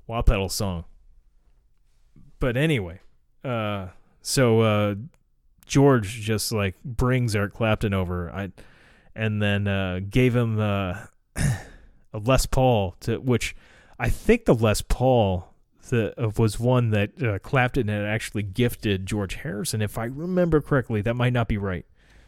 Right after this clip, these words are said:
But, uh, he had this Les Paul there at the studio, and then just had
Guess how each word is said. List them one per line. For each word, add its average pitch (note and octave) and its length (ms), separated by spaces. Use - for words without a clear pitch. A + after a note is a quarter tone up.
But, B2 300
uh, G#2 320
he B2+ 220
had B2 200
this G#2+ 200
Les A#2+ 160
Paul B2+ 320
there G2+ 220
at G2 80
the F#2+ 80
studio, F#2+ 720
and G#2+ 240
then G2+ 340
just G#2+ 240
had G2+ 380